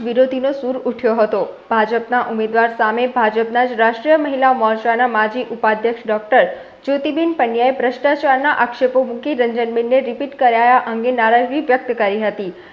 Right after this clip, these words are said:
રંજનબેન વિરુદ્ધ બેનરો પણ લાગ્યા હતા. અનેક હોદ્દેદારો દ્વારા પ્રદેશ અને રાષ્ટ્રીય કક્ષાના હોદ્દેદારોને ટેલિફોન કરીને નારાજગી વ્યક્ત કરાઈ હતી. પરિણામે મોરબી મંડળને પણ લોકસભા વડોદરા બેઠકથી ઉમેદવાર બદલવા માટે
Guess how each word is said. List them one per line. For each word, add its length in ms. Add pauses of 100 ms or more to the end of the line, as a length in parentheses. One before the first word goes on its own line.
(160)
રંજનબેન 640
વિરુદ્ધ 360 (220)
બેનરો 400
પણ 160
લાગ્યા 440
હતા. 200 (240)
અનેક 300
હોદ્દેદારો 540
દ્વારા 360
પ્રદેશ 400
અને 240
રાષ્ટ્રીય 420
કક્ષાના 460
હોદ્દેદારોને 800 (320)
ટેલિફોન 480
કરીને 460 (260)
નારાજગી 480
વ્યક્ત 280
કરાઈ 400
હતી. 240 (160)
પરિણામે 680 (220)
મોરબી 320
મંડળને 460
પણ 200
લોકસભા 760
વડોદરા 360
બેઠકથી 480
ઉમેદવાર 540
બદલવા 480
માટે 420